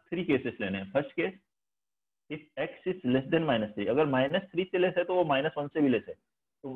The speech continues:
दोनों mod के अंदर quantity negative होगी। तो हम यहाँ लिखेंगे, mod हटाएंगे पहला वाला तो माइनस एक्स प्लस थ्री, फिर दूसरा mod हटाएंगे तो उसमें भी माइनस टू x plus one is equal to four।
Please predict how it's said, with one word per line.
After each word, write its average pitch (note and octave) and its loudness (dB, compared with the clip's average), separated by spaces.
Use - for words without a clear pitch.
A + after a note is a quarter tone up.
दोनों D3 4
mod E3 4
के F3 2
अंदर D#3+ 2
quantity C#3+ -2
negative C3+ 2
होगी। F#2+ 2
तो - -18
हम C3+ -4
यहाँ D3 2
लिखेंगे, F3 0
mod C#3 4
हटाएंगे D3+ 2
पहला D3 4
वाला D#3+ 6
तो E3 0
माइनस B2+ 0
एक्स - -4
प्लस D#3+ -6
थ्री, E3 -6
फिर B2+ -10
दूसरा C#3+ 2
mod E3 6
हटाएंगे D#3+ 2
तो D#3 4
उसमें C#3+ -2
भी E3 4
माइनस D3 0
टू C#3+ -8
x - -8
plus D#3+ -10
one G3+ -6
is B2+ -12
equal D#3 2
to D#3+ 0
four। G#2 -2